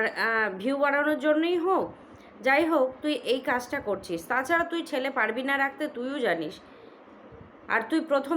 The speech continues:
দিকে বলেছিলি, তোমরা বলছো ছেলেকে নিয়ে আসতে, কিন্তু ছেলে ওখানে ভালো আছে, ছেলে ওখানে ভালো আছে, সেটা বলেছিলি, তুই নিজেও জানিস, হ্যাঁ, ছেলে ওখানে ভালো আছে।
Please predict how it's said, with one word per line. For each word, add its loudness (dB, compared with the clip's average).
দিকে 0
বলেছিলি, 0
তোমরা 0
বলছো 0
ছেলেকে 0
নিয়ে -2
আসতে, -2
কিন্তু 0
ছেলে 2
ওখানে 0
ভালো 2
আছে, 0
ছেলে 4
ওখানে 2
ভালো 2
আছে, 2
সেটা 0
বলেছিলি, 0
তুই -4
নিজেও 0
জানিস, 0
হ্যাঁ, 0
ছেলে -2
ওখানে 0
ভালো 2
আছে। 0